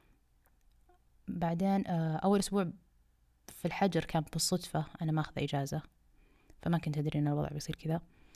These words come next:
فأول يوم أسبوع قلت، "وهو، تمارين في البيت وناسة، وهو، طبخ وناسة، وهو، بكمل ماد ميل، وهو."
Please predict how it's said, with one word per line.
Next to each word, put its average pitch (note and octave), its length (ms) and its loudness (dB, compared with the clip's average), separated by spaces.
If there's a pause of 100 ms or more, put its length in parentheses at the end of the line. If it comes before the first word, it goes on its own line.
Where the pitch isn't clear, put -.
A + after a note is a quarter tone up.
(460)
فأول G#3+ 400 8
يوم G3 140 8
أسبوع G3 260 2
قلت، - 280 -4
"وهو، E4 460 4
تمارين C#4+ 360 8
في - 80 0
البيت C4+ 300 2
وناسة، B3 380 2
وهو، C#4+ 460 2
طبخ - 280 -2
وناسة، A#3 320 2
وهو، D4 400 2
بكمل A#3 420 4
ماد A3+ 240 2
ميل، G#3 220 4
وهو." B3+ 340 0